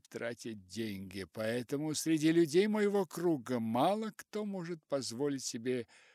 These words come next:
жениться без учета приданого". "Интересно,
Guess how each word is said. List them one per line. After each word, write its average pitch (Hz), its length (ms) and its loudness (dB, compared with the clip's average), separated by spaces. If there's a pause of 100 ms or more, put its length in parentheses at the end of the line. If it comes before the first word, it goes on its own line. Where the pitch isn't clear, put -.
жениться 123 1000 -2
без 127 720 0
учета - 680 -8 (120)
приданого". 87 840 -10 (1900)
"Интересно, 110 840 -10